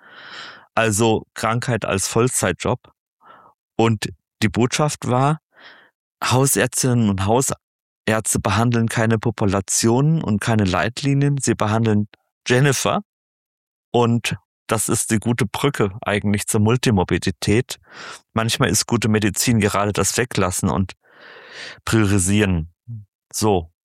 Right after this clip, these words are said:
wie sehe ich jetzt diese Session? Also beide hatten eigentlich recht. Die eine Seite hat daran erinnert, dass Krankheit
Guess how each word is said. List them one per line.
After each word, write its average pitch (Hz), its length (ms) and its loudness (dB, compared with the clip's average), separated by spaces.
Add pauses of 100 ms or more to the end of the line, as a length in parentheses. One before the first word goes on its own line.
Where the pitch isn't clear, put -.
(100)
wie 117 120 4
sehe 101 220 2
ich 82 220 0
jetzt - 260 -2
diese 98 200 0
Session? 101 540 0
Also 101 260 0
beide 117 360 2
hatten 110 200 -2
eigentlich 101 440 0
recht. - 340 -4 (1000)
Die - 80 0
eine 117 240 2
Seite 110 340 2
hat 117 140 0
daran 110 260 0
erinnert, 104 500 2
dass - 260 -2
Krankheit 117 520 -2